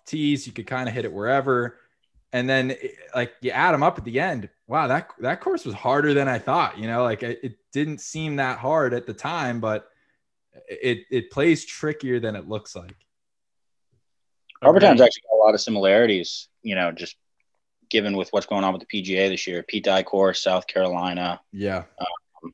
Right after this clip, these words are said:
Speaker 2: you know, P G A is just a, a month away, but it's interesting to see if that will be any sort of, you know, preview of who's gonna play well, just given the similarities of the course. Obviously, the P G A is a bigger stage. They'll probably, you know,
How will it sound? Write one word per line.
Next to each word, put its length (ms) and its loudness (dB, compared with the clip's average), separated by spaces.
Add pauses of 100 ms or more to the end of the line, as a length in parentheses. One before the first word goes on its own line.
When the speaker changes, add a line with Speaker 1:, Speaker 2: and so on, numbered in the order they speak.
Speaker 2:
you 80 -6
know, 80 -2
P 180 -4
G 140 -2
A 120 4
is 80 0
just 200 -10
a, 200 -6
a 40 -8
month 240 0
away, 320 4
but 300 0 (300)
it's 100 -2
interesting 340 0
to 80 -4
see 240 2
if 100 0
that 140 4
will 80 0
be 180 0
any 200 -2
sort 260 -2
of, 160 -6 (640)
you 80 -6
know, 120 -2
preview 480 -2
of 80 -6
who's 180 -4
gonna 160 -6
play 240 0
well, 480 0 (160)
just 180 -10
given 180 -6
the 60 -10
similarities 560 -8
of 40 -10
the 80 -16
course. 480 -6 (120)
Obviously, 300 4
the 80 0
P 160 -2
G 140 0
A 40 2
is 60 -2
a 60 -8
bigger 200 -4
stage. 560 -4 (460)
They'll 100 -6
probably, 360 0 (560)
you 80 -12
know, 180 -12